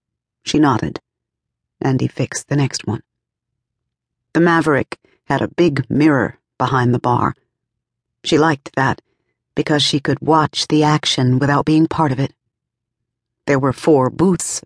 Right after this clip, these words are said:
over to one side of the front wall, and three of them held couples.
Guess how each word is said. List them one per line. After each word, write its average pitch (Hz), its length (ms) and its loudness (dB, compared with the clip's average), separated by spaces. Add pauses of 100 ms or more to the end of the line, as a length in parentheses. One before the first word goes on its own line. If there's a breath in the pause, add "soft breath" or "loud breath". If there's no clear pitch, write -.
over 147 280 2
to 156 120 -4
one 131 300 2
side 123 280 0
of 131 60 -2
the 120 80 -6
front - 340 -2
wall, 156 360 2 (500)
and 262 320 4
three 233 240 4
of 156 160 4
them 151 220 4
held 139 420 0 (140)
couples. 127 560 -4